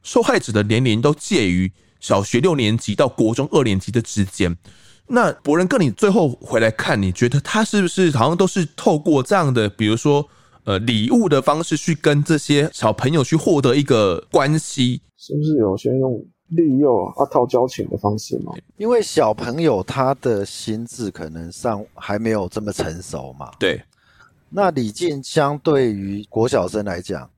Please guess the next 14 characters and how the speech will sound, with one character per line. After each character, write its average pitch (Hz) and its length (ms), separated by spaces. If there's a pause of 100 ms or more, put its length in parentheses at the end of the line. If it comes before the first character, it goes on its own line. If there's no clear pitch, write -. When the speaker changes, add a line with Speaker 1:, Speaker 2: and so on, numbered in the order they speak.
(100)
Speaker 3:
他 170 340 (140)
可 - 340
能 110 240
利 139 160
用 113 340 (140)
小 95 300
学 104 180
生， 113 340 (120)
呃， 104 260
想 107 260
要 123 440
玩 117 200
游 120 200
戏 117 440